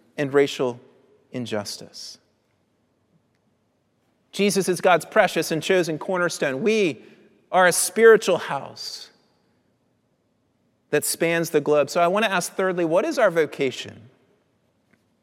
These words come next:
Going back to verse five, Peter tells us that as this people, as this spiritual house, we are a holy priesthood. And then in verse nine, he refers to us, quoting Exodus nineteen, as a royal priesthood.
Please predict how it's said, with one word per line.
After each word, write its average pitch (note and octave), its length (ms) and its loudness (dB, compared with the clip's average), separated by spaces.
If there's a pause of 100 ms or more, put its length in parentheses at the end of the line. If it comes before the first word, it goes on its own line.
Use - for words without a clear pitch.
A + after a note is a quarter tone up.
(2250)
Going E3 180 4
back E3+ 220 6
to D#3+ 80 -4
verse D#3 180 2
five, D#3+ 240 4
Peter G3 180 2
tells F#3+ 300 2
us E3 140 0
that E3 160 2
as D3+ 140 0
this G3+ 180 4
people, F#3 360 0
as D#3 120 2
this A#3 160 2
spiritual G#3 460 -2
house, E3+ 280 2
we B3 300 0
are F#3+ 200 4
a E3 60 6
holy G#3+ 460 2
priesthood. F3+ 680 -6 (1400)
And E3+ 160 -2
then G3+ 140 2
in G3 80 2
verse F#3 260 2
nine, G3+ 260 4
he F#3 140 0
refers G3+ 440 2
to G#3 120 2
us, F3 180 2 (200)
quoting G#3+ 340 6
Exodus F#3+ 400 0
nineteen, F#3+ 460 2 (200)
as F#3+ 140 2
a G#3+ 100 6
royal A3+ 440 10
priesthood. A#2 680 -4